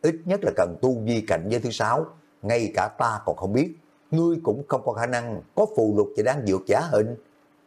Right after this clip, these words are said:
Lý Mộ nhìn nàng cảm kích nói, "Cái này cần phải cảm tạ Quyển Cơ đại nhân, là ngài khiến cho ta đột phá cảnh giới thứ tư, ở cùng lúc tu vi đột phá, ta thức tỉnh một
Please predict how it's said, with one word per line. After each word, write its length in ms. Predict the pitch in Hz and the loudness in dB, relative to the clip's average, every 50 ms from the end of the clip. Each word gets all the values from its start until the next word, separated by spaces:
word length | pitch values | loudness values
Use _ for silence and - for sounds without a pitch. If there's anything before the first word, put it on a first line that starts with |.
| _ _ _ _ _ - | _ _ _ _ _ -4
Lý 180 | 85 101 147 | 0 0 2
Mộ 320 | 170 147 95 73 71 87 92 | 2 2 0 0 0 0 -2
nhìn 220 | 98 104 87 80 82 | -2 -2 -2 -2 -2
nàng 200 | 87 85 80 - - _ - | -2 -2 -2 -6 -10 _ -4
cảm 160 | - 85 82 92 98 | -4 -2 -4 -4 -4
kích 180 | - 117 104 - | -6 -4 -2 0
nói, 240 | 107 101 101 113 123 - _ _ _ _ _ _ _ _ _ _ _ - | 0 0 0 -2 -4 -10 _ _ _ _ _ _ _ _ _ _ _ 0
"Cái 140 | 117 135 | 0 0
này 480 | 135 110 92 90 90 87 85 80 71 - - _ _ _ - | 0 2 2 2 2 2 0 -2 -4 -6 -12 _ _ _ 0
cần 280 | 135 110 107 107 98 - | 0 0 0 -4 -4 -4
phải 80 | 113 107 - | -4 -2 -2
cảm 160 | 101 87 107 120 - | -2 -4 -4 -4 -2
tạ 300 | 95 82 80 80 85 85 85 | -2 0 0 -2 -4 -4 -2
Quyển 240 | 87 87 90 117 | -2 -2 -2 -2
Cơ 160 | 113 117 104 92 | 0 0 0 2
đại 120 | 87 90 82 | 2 0 0
nhân, 320 | 90 101 101 101 92 82 - - _ _ _ _ _ - | 0 0 0 0 0 -4 -10 -14 _ _ _ _ _ -2
là 160 | 107 110 107 | 0 0 0
ngài 400 | 104 104 101 98 95 92 90 85 | 0 0 0 0 2 2 0 0
khiến 220 | - - 127 147 175 | 0 -2 -2 0 0
cho 60 | 165 147 | 0 0
ta 180 | 127 110 104 98 98 | 0 0 0 0 2
đột 140 | 104 82 80 - - | 0 0 0 -2 -2
phá 220 | 107 104 123 151 - | -2 -2 -2 -2 0
cảnh 200 | - 95 85 78 95 | 0 0 0 0 -2
giới 100 | 110 117 | -2 0
thứ 120 | - 131 117 | 0 0 2
tư, 260 | - 107 104 104 98 95 - - _ _ _ | 4 4 4 2 0 -2 -8 -16 _ _ _
ở 160 | - - 107 147 180 - | -2 0 0 0 0 0
cùng 220 | - 117 101 92 113 | -2 -2 0 0 0
lúc 160 | 160 202 - - - | 0 0 0 -2 -2
tu 140 | - - - | 0 0 0
vi 220 | 127 151 156 147 | 0 0 0 0
đột 180 | 117 92 85 - - | 0 0 -2 -2 -2
phá, 280 | 107 110 120 143 190 247 - - _ _ _ - | -2 -2 0 0 -2 -4 -8 -14 _ _ _ -4
ta 220 | - 123 113 104 95 - | -2 -2 -2 -2 -4 -2
thức 140 | - 196 202 - - | -2 -2 -2 0 0
tỉnh 240 | 95 87 101 131 127 | 0 0 0 0 0
một 120 | 92 - | 0 -2